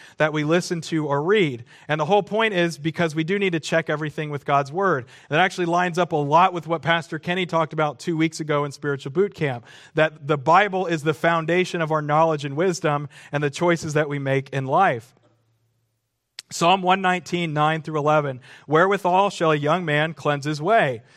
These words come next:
By taking heed thereto according to thy word. With my whole heart have I sought thee. O let me not wander from thy commandments. Thy word have I hid in mine heart." Why? "That I might not sin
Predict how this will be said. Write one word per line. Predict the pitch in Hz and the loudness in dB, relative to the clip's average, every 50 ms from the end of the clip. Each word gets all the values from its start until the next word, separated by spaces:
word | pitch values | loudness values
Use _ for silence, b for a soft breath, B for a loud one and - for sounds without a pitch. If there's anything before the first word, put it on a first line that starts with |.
| b b b b b _ _ - - - _ - | b b b b b _ _ -20 -20 -20 _ 0
By | 139 156 156 160 | 4 4 4 4
taking | 156 - 170 175 180 180 - 196 190 185 | 2 0 0 0 0 0 -2 -6 -6 -6
heed | 160 - 214 220 220 226 190 160 | -6 -4 -2 0 0 0 2 2
thereto | 160 170 175 175 - - 156 143 147 147 156 | 2 2 2 0 -2 -4 -4 -2 -2 -2 -2
according | 143 143 139 - 170 175 180 190 196 196 180 | -2 -4 -4 0 0 2 2 2 0 -2 -4
to | - - 156 147 143 143 143 147 151 b b b b b b b | -8 -6 -4 -2 -2 -2 -2 -4 -6 b b b b b b b
thy | 127 135 131 135 139 | 0 2 2 2 2
word. | 156 202 226 240 220 175 143 120 110 110 - b b b b | 0 0 2 4 4 4 2 0 -2 -6 -14 b b b b
With | 143 160 156 165 | 0 0 2 2
my | 170 170 160 | 2 2 2
whole | 135 - - - 185 208 214 220 226 202 170 | 0 -4 -4 0 2 2 4 4 2 2 -2
heart | - - 170 170 160 156 135 | -2 0 2 2 2 2 2
have | 151 151 151 | 0 0 0
I | 151 143 | 0 -2
sought | - - - 165 170 170 143 139 | -2 0 2 2 2 2 2 -2
thee. | 143 139 135 135 131 B B B B | -4 -2 -2 -4 -6 B B B B
O | B 151 160 | B 2 2
let | 160 175 190 190 | 2 2 0 0
me | 196 196 | -2 0
not | 185 185 180 160 | 2 2 2 0
wander | 143 151 160 170 180 185 180 175 | 0 0 2 2 2 0 -2 -4
from | 165 - 170 160 147 | -4 -4 -4 -2 0
thy | 147 139 143 | 2 2 0
commandments. | 139 - 151 151 170 190 208 196 170 139 127 - - - - _ | 0 -4 -8 -6 -4 -4 -4 -2 -2 -4 -4 -6 -8 -16 -14 _
Thy | - 143 147 151 156 | 0 2 2 2 2
word | 147 147 165 180 196 208 220 220 214 - B B B B | 0 0 0 2 2 4 2 2 0 -4 B B B B
have | - 160 151 151 | -2 -2 0 0
I | 147 143 135 | 0 -2 -2
hid | - 170 175 185 185 170 | 0 0 2 2 2 0
in | 156 156 160 | -2 -4 -2
mine | 160 156 151 151 | -2 -2 -2 -2
heart." | 135 139 135 123 110 - _ _ _ _ _ _ _ _ _ - | -2 -2 -2 -2 -2 -6 _ _ _ _ _ _ _ _ _ -4
Why? | 147 165 156 151 135 120 113 104 - _ _ _ _ _ _ - - _ - | 0 2 4 4 4 2 0 -6 -12 _ _ _ _ _ _ -20 -12 _ -2
"That | 131 135 | 0 2
I | 139 135 135 | 2 2 0
might | 143 151 156 160 170 160 | 2 2 2 2 2 0
not | 156 160 160 160 156 - | 0 0 0 0 -2 -4
sin | - - 165 151 143 139 143 139 143 139 | -8 -6 -2 -2 0 -2 -2 -4 -6 -12